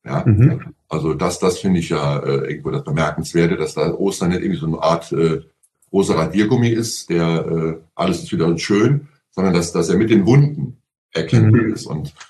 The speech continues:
Speaker 1: und insofern ist der Glauben für mich, glaube ich, dass er diese gesamten Realitäten im Blick hat. Also das, was Hoffnung heißt,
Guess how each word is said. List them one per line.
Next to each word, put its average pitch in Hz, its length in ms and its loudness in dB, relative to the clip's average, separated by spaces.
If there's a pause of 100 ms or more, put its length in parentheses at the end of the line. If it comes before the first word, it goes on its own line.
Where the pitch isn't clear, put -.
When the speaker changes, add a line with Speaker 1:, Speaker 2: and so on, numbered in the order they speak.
(320)
Speaker 1:
und 92 160 -4
insofern 110 380 0
ist 107 100 -4
der 101 100 0
Glauben 117 580 2 (260)
für 110 100 -2
mich, 117 320 -2 (120)
glaube 98 220 0
ich, - 80 -8
dass 90 140 0
er 85 80 0
diese 85 180 -4
gesamten 104 420 0
Realitäten 80 580 -2
im 71 60 -2
Blick 80 240 -6
hat. 82 80 -8
Also 80 140 -10
das, 90 180 -6
was 82 200 -6
Hoffnung 123 420 -2
heißt, 135 500 -4